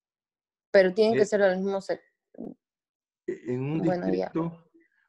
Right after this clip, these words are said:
Speaker 2: o, o podría, o podrías poner, habría, tendríamos que investigar bien el título, cómo tendría que ser el tema, pero podría ser en cinco guarderías, eh, privadas seleccionadas. Lo que pasa es que mientras menos,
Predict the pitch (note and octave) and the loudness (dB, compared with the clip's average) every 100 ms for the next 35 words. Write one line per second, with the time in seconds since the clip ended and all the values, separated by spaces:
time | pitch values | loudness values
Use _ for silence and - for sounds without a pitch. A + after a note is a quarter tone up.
0 | _ B2+ B2 B2 B2 B2 B2 A#2 A2+ B2 | _ -4 -4 -2 -2 0 0 -2 -4 -2
1 | B2+ D#3 D#3+ - C3+ C3 C3+ D3+ D#3+ D#3 | 0 0 -2 -2 -2 0 2 2 0 0
2 | D3+ E3 D#3 - _ - A#2 C#3+ E3 C#3 | 0 0 -2 -8 _ -8 -4 0 -2 -2
3 | C3+ C#3+ E3+ E3 D#3 C#3+ C#3 C#3 D3 D#3 | -4 -2 -2 -2 -2 -2 -2 -4 -2 -4
4 | D#3+ D#3 E3 D#3+ D#3+ C#3+ C#3+ D3 C#3+ C#3 | -4 -4 -6 -2 -2 0 -4 -6 -6 -6
5 | C#3 D3 D3+ D3+ D3 D3+ C3 - C#3+ D#3 | -6 -6 -6 -6 -4 -4 -6 -4 -6 -6
6 | F#3 _ _ _ _ _ C3 B2+ B2+ C3 | -10 _ _ _ _ _ -4 -2 0 0
7 | D3+ D#3 D3 D#3 E3+ - _ C3 C3+ D#3 | 2 0 0 -2 -2 -4 _ -6 -6 -6
8 | D#3+ D#3 C#3+ - D#3 D#3 D3+ C#3+ B2+ B2 | -6 -8 -12 -10 -8 -8 -2 0 0 0
9 | A#2+ A#2+ A#2 A#2+ C#3 C3+ _ - A2+ G#2+ | -2 -2 -4 -4 -4 -6 _ -10 -6 -8
10 | G#2+ A2 A#2 B2+ A#2+ A2+ G#2 - A2 C#3 | -6 -6 -4 -6 -8 -8 -10 -10 -10 -6
11 | D3 G#2 _ _ _ _ - C3+ C#3+ E3+ | -6 -8 _ _ _ _ -6 -4 -2 -2
12 | A3 A#3 A3+ F#3 D#3 D#3 D#3 D3+ C#3+ F3+ | 0 -2 -2 -2 -2 -2 -4 -4 -2 -2
13 | A#3 A#3+ G#3+ | 0 -2 -4